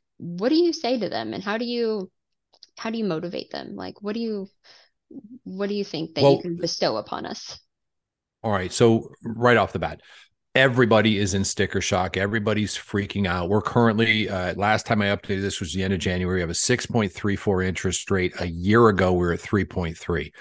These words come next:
Speaker 2: People are going, "Oh no." But the truth is, it's not a bad rate. We just were so low for so long that the buyers are freaking out. And so are the sellers, truthfully. The seller's like, "Why would I buy something at six when I have a three percent rate that I'm holding on to?"
Speaker 1: Absolutely.
Speaker 2: Sorry, my wife is calling on the phone too, hence the reason you hear that dinging in the
Speaker 1: <laughs>
Speaker 2: background.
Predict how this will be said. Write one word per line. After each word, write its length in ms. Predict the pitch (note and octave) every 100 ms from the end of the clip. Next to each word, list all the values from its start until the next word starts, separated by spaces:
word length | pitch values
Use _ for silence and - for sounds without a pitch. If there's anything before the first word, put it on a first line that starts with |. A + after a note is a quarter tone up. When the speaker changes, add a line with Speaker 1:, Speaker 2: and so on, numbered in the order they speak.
| - -
Speaker 2:
People 160 | D#3 F3
are 40 |
going, 160 | D#3 G3
"Oh 240 | A#3+ B3+
no." 420 | B3 B3 A3 D3 - - _
But 120 | -
the 80 | A#2+
truth 320 | - G#3+ A3
is, 260 | G2+ F2+ - _ _
it's 100 | -
not 140 | A#2 D3+
a 40 |
bad 260 | B2+ A#2 G2
rate. 280 | A#2+ G2 G2+
We 100 | G2
just 240 | A2 -
were 80 | G2+
so 300 | - - B2+
low 220 | A2+ G2+
for 120 | -
so 220 | G2 - F#2+
long 300 | F#2+ G#2 F#2+
that 140 | E2
the 80 | -
buyers 400 | E2 A2 A#2+ E2+
are 60 |
freaking 380 | E2+ F#2 D#2+ D#2+
out. 140 | D2+ -
And 120 | G2+ F2+
so 240 | - F#3+
are 80 | G#3
the 100 | D3+
sellers, 420 | - E3+ D3 F#2+
truthfully. 400 | - E3+ - G#2
The 60 | F2+
seller's 280 | D3 D#3
like, 120 | A#2 F2+
"Why 180 | A2 C#3
would 140 | F3
I 80 | C#3+
buy 260 | A2+ B2 B2+
something 380 | - G#2 A2
at 120 | G2 F#2
six 320 | - C3 -
when 100 | G2
I 80 | G2
have 200 | A#2 A2
a 60 |
three 280 | G2 - B2
percent 420 | A#2 A#2 - G2+ E2+
rate 240 | G2 G#2
that 100 | G2
I'm 140 | A2 -
holding 300 | G2+ F#2+ G2
on 160 | C#3 C3
to?" 100 | F3
Speaker 1:
Absolutely. 520 | - E3 E3 F3 F#3
Speaker 2:
Sorry, 160 | G2 F2+
my 160 | E2+ E2+
wife 260 | F#2+ F#2+
is 80 | -
calling 260 | - F2+ E2
on 80 | E2
the 60 |
phone 260 | - G2 E2
too, 200 | - F#2
hence 260 | - F2 -
the 100 | F2+
reason 240 | F2 E2+
you 60 | D#2+
hear 60 |
that 220 | E2 D#2 D#2
dinging 300 | G#2 G2 F2
in 60 |
the 80 | -
Speaker 1:
<laughs> 20 |
Speaker 2:
background. 460 | D#2+ A3 A3 D#2+ D2+